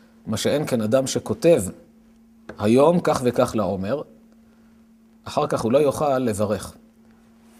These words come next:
למה? כי לדעת כמה פוסקים, כשאדם כותב, יצא ידי חובה,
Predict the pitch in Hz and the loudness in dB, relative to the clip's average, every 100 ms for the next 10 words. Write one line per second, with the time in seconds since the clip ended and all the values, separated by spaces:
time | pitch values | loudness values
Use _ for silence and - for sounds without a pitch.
0 | _ _ - 113 104 107 117 - 95 95 | _ _ -4 -2 0 -2 -4 -8 -6 0
1 | 131 131 117 113 - _ _ _ _ _ | 2 4 0 -2 -16 _ _ _ _ _
2 | _ _ _ _ _ _ _ _ _ - | _ _ _ _ _ _ _ _ _ 0
3 | 123 123 - - 135 117 107 110 - _ | 0 0 -4 -4 -2 -4 -4 -8 -14 _
4 | - _ _ _ - 110 104 113 135 135 | -20 _ _ _ -6 -2 2 2 2 -2
5 | 113 - 143 165 113 107 135 117 110 - | -4 0 0 2 0 0 0 0 -2 -6
6 | 90 | -12